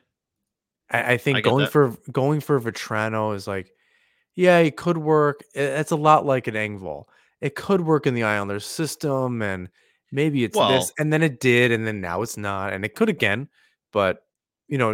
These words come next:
Speaker 1: I think
Speaker 2: Vatrano's
Speaker 1: you're
Speaker 2: a three-time twenty goal scorer.
Speaker 1: I think there, there's something there. He's not a top three forward. He's not a,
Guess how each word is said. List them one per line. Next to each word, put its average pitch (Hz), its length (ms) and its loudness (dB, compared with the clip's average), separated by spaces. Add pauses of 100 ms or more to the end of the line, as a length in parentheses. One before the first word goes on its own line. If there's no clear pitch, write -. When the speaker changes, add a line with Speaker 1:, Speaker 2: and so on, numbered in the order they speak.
(100)
Speaker 1:
I 113 80 2
think 214 160 2
Speaker 2:
Vatrano's 113 180 0
Speaker 1:
you're - 80 -4
Speaker 2:
a - 20 -20 (180)
three-time 98 540 -6
twenty 78 260 -10
goal 50 220 -16
scorer. - 340 -20 (720)
Speaker 1:
I 170 140 -4
think 180 200 0
there, 147 120 0
there's 135 260 0
something 135 360 -2
there. 92 260 -2
He's 127 160 -4
not 165 160 0
a 123 40 2
top - 460 -2
three 104 220 -8
forward. 92 400 -6
He's 123 160 -4
not 123 140 0
a, 113 80 -4